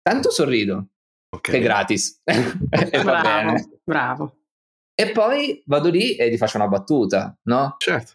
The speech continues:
Speaker 1: Quindi quando c'è magari il bambino che è un po' più preoccupato, che ti fa magari un po' l'occhietto così, eh, allora vado lì e gli dico, "Ma lo sai che, eh, sono il cugino di Iron Man, è un mio cugino americano?"
Speaker 2: <laughs>
Speaker 1: E lui dice, "Davvero?" "Sì, sì, perché lui, eh, sì, lui abita in America, ogni tanto lo saluto",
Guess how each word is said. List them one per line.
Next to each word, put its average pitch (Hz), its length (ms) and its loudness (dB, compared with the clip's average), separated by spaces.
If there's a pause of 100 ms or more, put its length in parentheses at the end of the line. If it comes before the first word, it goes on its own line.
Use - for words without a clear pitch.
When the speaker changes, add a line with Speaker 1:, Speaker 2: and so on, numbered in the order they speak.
Speaker 1:
Quindi 113 240 2
quando 95 180 0
c'è 113 160 2
magari 113 260 2
il 110 80 -2
bambino 113 600 0
che 107 140 -2
è - 20 4
un 104 120 -2
po' 117 160 -2
più 113 340 2
preoccupato, 107 760 0
che 98 100 -4
ti 98 100 -2
fa 104 100 0
magari 107 200 2
un 104 80 -2
po' 107 100 0
l'occhietto 107 400 -2
così, 107 500 0 (460)
eh, 101 580 2 (220)
allora 139 220 2
vado 107 100 2
lì 131 60 2
e 147 60 2
gli 123 40 0
dico, 104 200 -2
"Ma 117 100 2
lo 170 60 2
sai 240 180 0
che, - 400 -4 (360)
eh, - 400 -4
sono 107 420 0
il 107 120 0
cugino 123 380 0
di 110 80 0
Iron 107 320 2
Man, 107 160 0
è - 40 0
un 110 120 2
mio 113 480 0
cugino 120 300 0
americano?" 110 760 0 (100)
Speaker 2:
<laughs> - 200 -8 (180)
Speaker 1:
E - 40 -6
lui 165 100 4
dice, 117 140 0
"Davvero?" 107 640 0
"Sì, 330 420 2
sì, 359 260 0
perché 147 200 -2
lui, 151 300 2
eh, 190 180 0
sì, 254 240 0
lui 175 200 2
abita 110 280 0
in 120 80 2
America, 165 680 2
ogni 117 140 -2
tanto 139 280 0
lo 117 100 0
saluto", 175 680 0